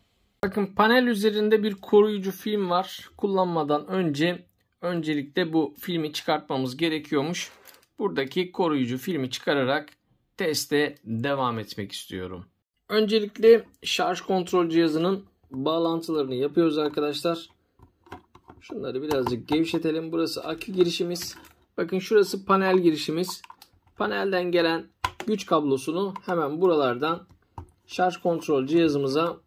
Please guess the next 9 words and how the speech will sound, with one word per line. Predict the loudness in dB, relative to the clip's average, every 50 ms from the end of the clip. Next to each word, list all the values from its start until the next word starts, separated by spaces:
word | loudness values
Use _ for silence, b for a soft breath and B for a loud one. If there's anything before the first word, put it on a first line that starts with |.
| _ _
bağlamamız | -10 -6 -2 2 2 2 4 2 2 0 0 0 0 0 0 -2 -2 -6 -10 -10 -12 -12 -10 -6
gerekiyor. | -2 0 0 2 0 -2 -2 0 4 4 4 4 2 -2 -8 -14 -12 -12 -12 -12 -14 _ _ _ _ _ _ -20 -20 _ -20 -20 _ _ _ _ _ _
Arkadaşlar | -2 0 2 2 0 0 0 0 -2 -2 0 0
bakın | -2 -2 0 -2 -4 -4 -6 _ _ _ _ _ -14
burada | -4 2 4 4 4 4 4 2 2 2 0 -2 -8 _ _ _ _ _ _ _ _ _ _
solar | -18 -6 -2 0 2 2 0 0 -2
panelden | -2 -2 -2 -2 -2 -2 -2 -2 -2 -4 -4
güç | -4 -4 -4 -2
alacağım | -2 -2 -2 -2 -2 -2 -2 -2 -4